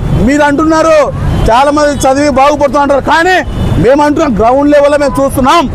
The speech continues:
విద్యార్థులకు సౌకర్యాలు అందడం లేదు. ఎంతో హాస్టల్స్లో మీరు మెస్ బిల్లులు సరిగ్గా అందడం లేదు. ఫుడ్ పెట్టే కూడా హాస్టల్ వాటిని అప్పులు చేసుకున్నారు. అదేవిధంగా ఫీజు రీయింబర్స్‌మెంట్ కాక ఎంతోమంది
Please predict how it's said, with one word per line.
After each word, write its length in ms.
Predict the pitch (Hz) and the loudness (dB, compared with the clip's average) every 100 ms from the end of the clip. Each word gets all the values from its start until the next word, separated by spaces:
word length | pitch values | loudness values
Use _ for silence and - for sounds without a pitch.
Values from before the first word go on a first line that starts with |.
| - - - - | -6 -2 0 0
విద్యార్థులకు 520 | 208 214 302 294 302 | 0 0 0 0 0
సౌకర్యాలు 760 | 294 269 285 233 294 285 277 294 | 0 0 0 0 0 0 0 0
అందడం 320 | 294 285 277 269 | 0 0 0 0
లేదు. 200 | 277 339 294 - - - - 233 | 2 2 2 -2 -4 -4 -2 0
ఎంతో 220 | 277 320 302 | 0 2 2
హాస్టల్స్లో 560 | 311 311 320 302 311 320 277 - - 196 | 2 0 -2 0 0 2 0 -4 -4 -2
మీరు 140 | 277 269 | 0 2
మెస్ 180 | 277 - | 0 0
బిల్లులు 240 | 311 320 311 294 | 0 0 0 0
సరిగ్గా 220 | 311 294 | 0 0
అందడం 240 | 294 294 285 | 0 2 0
లేదు. 200 | 285 330 311 233 - - - | 2 2 0 -2 -4 -2 0
ఫుడ్ 220 | 269 277 359 | 0 0 2
పెట్టే 180 | 320 311 302 | 2 0 2
కూడా 160 | 339 311 - - - - | 2 0 -2 -4 -2 -2
హాస్టల్ 400 | 214 320 - 330 | 0 0 0 0
వాటిని 240 | 311 311 302 | 0 0 -2
అప్పులు 240 | 233 330 330 | -2 0 2
చేసుకున్నారు. 540 | 330 262 285 294 302 349 285 185 - - - | 2 0 0 0 2 2 2 -2 -4 -2 0
అదేవిధంగా 340 | 311 339 320 294 | 0 0 0 0
ఫీజు 260 | 311 330 320 | 0 0 0
రీయింబర్స్‌మెంట్ 460 | 330 320 254 311 302 | 0 0 0 -2 0
కాక 200 | 294 294 349 349 339 330 320 269 | 0 0 0 0 0 -2 0 2
ఎంతోమంది 500 | 302 339 339 320 | 2 0 0 0